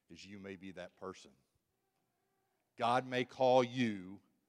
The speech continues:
to comfort someone during their storms. I know John has talked about this, and I've, I've said this too. Sometimes you don't know what to say.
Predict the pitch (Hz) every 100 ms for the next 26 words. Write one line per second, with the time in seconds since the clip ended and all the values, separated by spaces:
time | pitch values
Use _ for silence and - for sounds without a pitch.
0 | - 120 - 151 143 - - - 139 123
1 | 110 107 95 120 120 117 113 - - 120
2 | 85 73 _ - _ _ _ _ _ _
3 | _ _ _ _ _ _ - 120 110 113
4 | 127 131 117 - 120 117 113 113 107 117
5 | 113 113 110 117 110 120 110 - 131 117
6 | 110 - 143 127 - 147 139 131 107 113
7 | 104 131 131 127 113 120 - 101 - 120
8 | 92 78